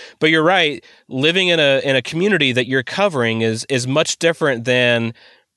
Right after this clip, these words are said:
you know, national outlets or other outlets where we're writing stories, and we were, we were pursuing stories about the people we were living with, the people I took my car to get fixed, or the people who were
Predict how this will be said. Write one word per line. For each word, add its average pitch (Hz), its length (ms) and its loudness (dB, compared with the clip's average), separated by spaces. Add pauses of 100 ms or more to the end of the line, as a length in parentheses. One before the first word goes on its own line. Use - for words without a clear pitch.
(140)
you 135 100 -6
know, 113 100 0
national 131 600 -2
outlets 120 380 -2
or 113 60 0
other 135 220 2
outlets 117 420 -2
where 117 520 0
we're 151 240 0
writing 160 440 0
stories, 151 560 -2
and 123 140 -4
we 135 140 -2
were, 127 280 -2
we 127 160 -6
were 131 140 -4
pursuing 165 480 -4
stories 139 360 -4
about 120 180 -2
the 127 80 -4
people 139 340 -6
we 127 100 -4
were 123 320 -4
living 131 440 -2
with, 101 400 -4
the 107 160 -10
people 123 320 -4
I 110 80 2
took 143 200 -8
my 113 120 -2
car 135 240 -2
to 139 80 -2
get 120 180 -6
fixed, - 420 -6
or 110 140 -2
the 107 60 -10
people 123 300 -8
who 120 120 -4
were 107 220 -4